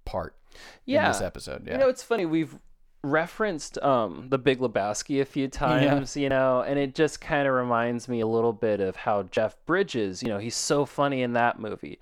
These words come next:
Speaker 1: Mm-hmm.
Speaker 2: And yet, most of his films are, like, very dramatic.
Speaker 1: Mm-hmm.
Speaker 2: And so I just love, you know, when actors have that quality.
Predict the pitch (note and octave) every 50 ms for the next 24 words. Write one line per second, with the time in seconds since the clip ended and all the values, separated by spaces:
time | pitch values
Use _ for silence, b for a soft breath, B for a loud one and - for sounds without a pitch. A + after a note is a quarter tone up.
0 | - - D#3 D3 C#3 B2 C#3 C3+ C3 - D#3 D3 C#3 C3+ C3 B2 A#2+ A#2 A2 G#2+
1 | F#2+ - - _ _ _ _ _ _ _ _ _ _ _ _ _ _ _ _ _
2 | _ _ - D#3 D3+ F3+ F#3 E3+ C#3 - - _ _ _ _ _ _ _ - D3
3 | E3+ G3 A#3 C4+ B3+ - G#3 E3+ C#3+ C#3+ B2 - - - B2+ G#2 F#2 E2+ C#2+ C#2
4 | B2+ - - - - - _ _ _ _ _ _ _ - D#3 D3+ D3+ C3+ C3 C#3+
5 | F#3+ G#3 G3+ D#3+ B2 - A#2+ A2+ A#2 A2+ A#2+ A#2 - - - - - - _ _
6 | - C#3+ C#3 D3+ E3 - D#3 D#3+ D3 - - - E3+ E3 D#3+ D#3 D3 C#3 - D3
7 | E3 D#3 F3+ F#3+ - - - E3 E3 F3 F3 E3+ D#3 C#3 D3 - - E3 D3+ D3
8 | C#3 C3 B2+ B2+ B2 B2 B2 B2+ B2 - C3 A2+ - - - B2 A#2+ A#2 A2 B2
9 | A2+ G2+ - - - - A#2 G#2+ G#2 G#2+ G#2+ G#2 G2 F2+ E2+ D#2+